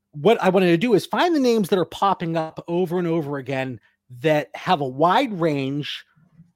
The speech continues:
You know, here's their, their ceiling. Maybe somebody has them at running back four, and then the lowest somebody has them running back thirteen. And there are running backs like that. But looking at the mid-tier running backs,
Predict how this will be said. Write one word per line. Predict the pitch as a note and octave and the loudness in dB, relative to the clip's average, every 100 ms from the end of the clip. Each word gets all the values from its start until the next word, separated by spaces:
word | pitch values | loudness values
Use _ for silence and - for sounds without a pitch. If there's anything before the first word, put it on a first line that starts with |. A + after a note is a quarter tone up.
| _ | _
You | D3+ | -4
know, | C#3 | -2
here's | A#2+ E3 F3+ E3 | -2 -2 -2 0
their, | F#3+ E3 D3+ | 0 0 -2
their | D#3+ | -4
ceiling. | D3 - F3+ F3 E3 | -6 -4 -2 0 2
Maybe | D3+ D#3 D#3+ | 2 2 0
somebody | C#3 D#3+ D#3+ | 0 -4 -2
has | D3+ D#3 | -2 -2
them | D3+ | -4
at | D#3 | -4
running | D3+ D3+ | -2 0
back | D3 C#3 | -2 -4
four, | - D#3+ E3+ F#3 F#3 _ _ F#3 - | -6 -4 -2 -4 -6 _ _ -12 -2
and | D#3 | 2
then | D#3 D3+ | 2 2
the | C#3+ | 2
lowest | D#3 E3+ D#3+ | 2 2 0
somebody | D#3+ D#3 C#3 | -2 0 0
has | D3 | 0
them | C3+ | 0
running | C3+ C#3+ C#3+ | -2 0 0
back | C3 | -4
thirteen. | - C#3 - B2 F2+ - - _ | -4 -8 -6 -10 -10 -16 -20 _
And | D#3 D#3 | 0 2
there | D3+ E3 | 4 6
are | F#3+ | 6
running | E3+ E3+ D#3 | 4 2 0
backs | C#3+ B2+ - | 0 -2 -6
like | C3+ - | -10 -8
that. | G2+ E2 _ - - _ | -10 -10 _ -20 -20 _
But | - D3+ D3 _ _ _ _ | 2 2 2 _ _ _ _
looking | D3 A3+ - B3+ | 0 0 0 0
at | A#3 - | 0 0
the | |
mid-tier | D3+ D#3 F#3 - - F3+ | 0 0 -2 -6 -4 -2
running | C#3 C#3 C3 A#2 | 0 -2 -2 -4
backs, | F#2 E2+ - - | -8 -10 -16 -18